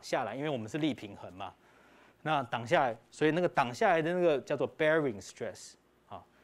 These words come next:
是靠 bearing stress 挡下来的。那挡下来那个面积呢，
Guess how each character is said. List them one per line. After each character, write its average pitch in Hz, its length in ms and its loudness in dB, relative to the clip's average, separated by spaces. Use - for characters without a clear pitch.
是 - 140 -6
靠 175 260 2
bearing 175 240 4
stress - 320 -2
挡 98 180 -12
下 117 200 -6
来 90 120 -14
的。 85 140 -18
那 - 100 -2
挡 151 220 0
下 214 140 6
来 190 100 4
那 202 120 2
个 196 80 4
面 185 260 0
积 175 220 -2
呢， 151 260 2